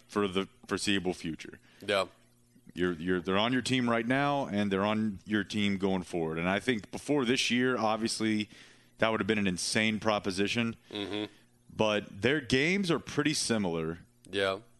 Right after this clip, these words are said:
Speaker 1: And their numbers are insanely similar.
Speaker 2: Yeah.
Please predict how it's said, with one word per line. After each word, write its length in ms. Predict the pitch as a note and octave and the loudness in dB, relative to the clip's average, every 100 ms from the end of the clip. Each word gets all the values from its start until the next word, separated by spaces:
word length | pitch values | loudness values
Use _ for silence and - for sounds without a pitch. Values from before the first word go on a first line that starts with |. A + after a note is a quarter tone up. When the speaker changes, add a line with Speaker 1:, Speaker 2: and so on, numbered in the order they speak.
| - _ | -20 _
Speaker 1:
And 120 | A2 A#2+ | 0 2
their 120 | B2 | 4
numbers 560 | A2 A#2+ D3 A#2+ G#2 F#2+ | 4 2 2 2 2 2
are 480 | G2 F#2 F2+ E2+ - _ G2+ | 2 4 2 0 -4 _ -4
insanely 600 | G2 - A2 G#2 F#2 E2 | -2 2 2 2 0 -2
similar. 480 | - E2 D#2 B1 - _ - | -4 -6 -10 -16 -20 _ -2
Speaker 2:
Yeah. 220 | A#2 | 0